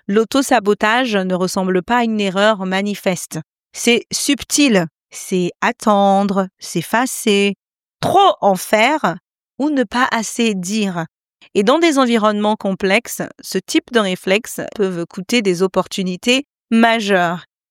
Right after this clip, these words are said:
Et on va voir ensemble trois cas pratiques. Premier cas, imaginez vous venez de piloter un projet complexe avec des résultats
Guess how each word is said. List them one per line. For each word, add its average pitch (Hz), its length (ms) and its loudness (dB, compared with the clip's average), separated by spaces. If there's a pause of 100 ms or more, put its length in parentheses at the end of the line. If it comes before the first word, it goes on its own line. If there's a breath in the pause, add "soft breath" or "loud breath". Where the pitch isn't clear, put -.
Et 214 260 6
on 214 80 4
va 185 120 4
voir 175 200 0
ensemble 175 680 -2
trois 185 280 -2
cas 190 200 0 (100)
pratiques. - 600 -6 (260)
Premier 339 440 0
cas, - 340 -4 (360)
imaginez 262 540 2
vous 277 120 0
venez 226 240 2
de 202 100 4
piloter 226 520 2
un 208 120 2
projet 202 360 0
complexe 185 640 -2
avec 190 240 0
des 185 120 2
résultats 185 480 0